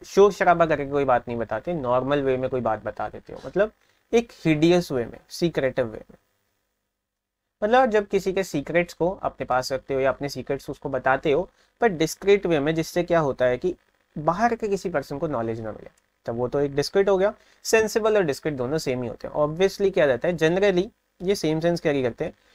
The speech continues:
अगर आप किसी चीज़ को सेंसिबली अंडरस्टैंड कर रहे हो तो आप उसको डीपली समझोगे ना, ये तो नहीं कि शोर शराबा करोगे या हर किसी को बताने लग जाओगे कि नहीं भाई ऐसे होगा, ऐसे होगा, या अपनी मतलब उस चीज़ को समझना पोलाइट वे में, डिस्क्रीट में। चलिए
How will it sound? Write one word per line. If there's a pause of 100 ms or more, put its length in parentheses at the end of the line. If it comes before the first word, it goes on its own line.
(220)
अगर
आप
किसी
चीज़
को
सेंसिबली
अंडरस्टैंड
कर
रहे
हो
तो
आप
उसको
डीपली
समझोगे
ना,
ये
तो
नहीं
कि
शोर
शराबा
करोगे
या
हर
किसी
को
बताने
लग
जाओगे (340)
कि
नहीं
भाई
ऐसे
होगा,
ऐसे
होगा,
या
अपनी (260)
मतलब (640)
उस
चीज़
को
समझना (520)
पोलाइट
वे
में, (160)
डिस्क्रीट
में। (360)
चलिए